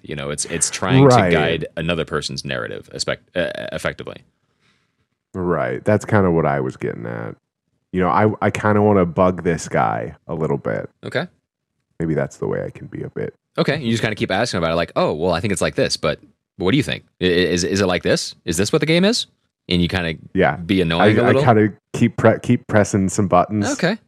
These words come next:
Speaker 1: I like
Speaker 2: uh,
Speaker 1: that.
Speaker 2: here and there,
Speaker 1: Yeah, don't worry
Speaker 2: and
Speaker 1: about
Speaker 2: maybe
Speaker 1: spending
Speaker 2: kinda
Speaker 1: anything
Speaker 2: get
Speaker 1: for
Speaker 2: on
Speaker 1: that.
Speaker 2: his
Speaker 1: I
Speaker 2: nerves
Speaker 1: just
Speaker 2: a
Speaker 1: like
Speaker 2: little
Speaker 1: that
Speaker 2: bit.
Speaker 1: attitude. That's cool.
Speaker 2: Okay.
Speaker 1: And,
Speaker 2: Yeah.
Speaker 1: and he kinda is like, "Senor, like, this is an invite-only situation, so sorry." And then you keep asking, and
Speaker 2: Uh,
Speaker 1: he, he goes back to, like, old Thane. He's like,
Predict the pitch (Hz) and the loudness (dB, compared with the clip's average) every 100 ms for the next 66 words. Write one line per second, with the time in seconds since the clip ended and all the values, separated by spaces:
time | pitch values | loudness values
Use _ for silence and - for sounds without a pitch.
0 | - 202 196 190 - 107 101 101 104 101 | -2 2 2 0 2 4 6 6 4 4
1 | 101 98 127 135 82 131 143 143 - 127 | 2 -2 -2 0 0 0 2 4 6 6
2 | 123 95 - 104 95 101 90 92 87 78 | 4 2 4 4 4 4 2 0 0 0
3 | 107 98 98 92 90 87 101 101 - 87 | 0 0 2 2 0 -2 -2 -2 -2 0
4 | 101 - _ _ _ _ 85 71 - 101 | 0 -4 _ _ _ _ -10 -10 -4 -2
5 | 104 95 - 104 104 - 117 120 127 127 | 0 -4 -4 -2 -2 0 2 2 0 -2
6 | 110 117 104 - _ _ _ _ _ _ | -2 -2 -2 -8 _ _ _ _ _ _
7 | _ _ 95 92 143 82 78 78 - - | _ _ -2 2 2 0 -2 -4 -6 -6
8 | 101 135 90 101 82 78 104 80 78 - | -4 -2 0 0 0 -2 -2 -4 -6 -4
9 | 95 151 67 - 73 139 117 65 - _ | -2 -2 -4 -6 -2 -2 -2 -6 -12 _
10 | _ _ _ _ _ _ _ _ _ _ | _ _ _ _ _ _ _ _ _ _
11 | _ _ _ _ _ _ 104 104 107 143 | _ _ _ _ _ _ -2 0 0 0
12 | 131 95 110 - 95 101 101 90 113 107 | 0 0 -2 -2 0 2 0 2 2 2
13 | 90 104 - 101 82 107 90 110 131 95 | 2 0 0 -2 0 0 0 0 0 0
14 | 90 87 | 0 -2